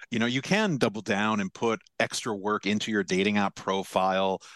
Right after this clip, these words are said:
Uh, you can try and get the best headshots in the most scenic locations and do,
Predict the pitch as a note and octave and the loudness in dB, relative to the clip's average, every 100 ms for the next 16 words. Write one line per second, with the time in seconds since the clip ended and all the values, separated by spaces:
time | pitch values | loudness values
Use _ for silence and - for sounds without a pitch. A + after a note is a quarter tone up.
0 | - G2 G2 F#2+ F#2 F#2 F#2+ G2+ A2+ G#2 | -6 0 2 4 2 2 -2 -2 0 0
1 | G#2 - G#2 G#2+ A2 G2+ B2+ - - G#2 | 0 0 2 2 -2 0 0 -2 -2 -2
2 | A2+ - A2 G#2+ G#2 A2+ G#2+ A#2 B2+ - | -2 -2 2 2 0 -2 -2 -2 -2 0
3 | A2+ C3+ C#3+ D3 - G#2 A2 - A2+ A2 | 0 0 -2 -4 0 2 2 2 2 2
4 | A2 G#2 G2+ A#2 C#3 | 2 0 0 0 0